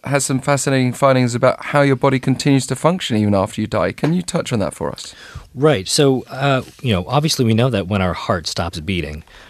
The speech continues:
Speaker 2: our body doesn't immediately shut off. Obviously, your brain cells are still alive, and C P R can revive people. That was, I mean, that was really a game changer because it literally redefined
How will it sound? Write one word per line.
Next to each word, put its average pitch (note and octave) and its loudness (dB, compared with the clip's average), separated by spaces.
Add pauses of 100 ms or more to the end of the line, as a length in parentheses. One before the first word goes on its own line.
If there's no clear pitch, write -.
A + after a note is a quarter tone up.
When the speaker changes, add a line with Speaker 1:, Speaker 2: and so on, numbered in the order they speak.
(120)
Speaker 2:
our F#2 -2
body A#2 4
doesn't F#2 0
immediately F2+ -4 (240)
shut F2+ -2
off. - -10
Obviously, F2+ -2 (300)
your F2 -2 (260)
brain B2 2
cells D#2 -4 (100)
are E2+ -4
still F#2 -2
alive, D#2 -6
and D#2+ -10 (340)
C - 0
P G2+ 2
R F#2+ 4
can G2 2
revive A2+ 2
people. D#2 -8
That G2+ -4
was, E2 -4
I F2 -10
mean, E2 -4
that F#2 0
was E2 -4
really E2 -4
a D#2 -6
game F2+ -2
changer D#2+ -6
because D#2+ -6
it E2 -6
literally F#2 0
redefined G2 0